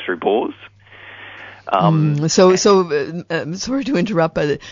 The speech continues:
Speaker 2: we are running out of time, unfortunately, but it
Speaker 1: Sure.
Speaker 2: sounds like the potential for an impact is, is, uh, is very real, very concerning. Um, how did you
Speaker 1: Yeah.
Speaker 2: feel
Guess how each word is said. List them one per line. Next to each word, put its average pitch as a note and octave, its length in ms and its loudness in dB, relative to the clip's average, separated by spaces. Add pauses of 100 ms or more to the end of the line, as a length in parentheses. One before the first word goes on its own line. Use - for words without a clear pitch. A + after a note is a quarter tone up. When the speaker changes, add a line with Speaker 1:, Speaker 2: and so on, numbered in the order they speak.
(120)
Speaker 2:
we E3+ 120 2
are E3 160 2
running D#3+ 360 -2
out D3+ 140 -2
of C#3+ 120 -6
time, D#3+ 300 -2
unfortunately, D#3 600 -2
but D3 260 0 (280)
it F3 140 -4
Speaker 1:
Sure. - 120 -2
Speaker 2:
sounds F#3 300 -2
like D#3 220 -6
the D#3+ 120 -6
potential E3+ 680 -4
for C#3+ 420 -2
an D3+ 300 -4
impact D#3 540 -4
is, C#3 180 -4
is, D3 440 -6
uh, C3+ 200 -2 (640)
is C#3+ 180 0
very D#3+ 300 4
real, F3+ 600 0 (220)
very D#3 640 -4
concerning. E3 760 -4 (120)
Um, D3 520 -2
how G3+ 220 0
did D#4+ 180 -2
you A#3 100 -2
Speaker 1:
Yeah. A#3 80 -2
Speaker 2:
feel A3 500 -2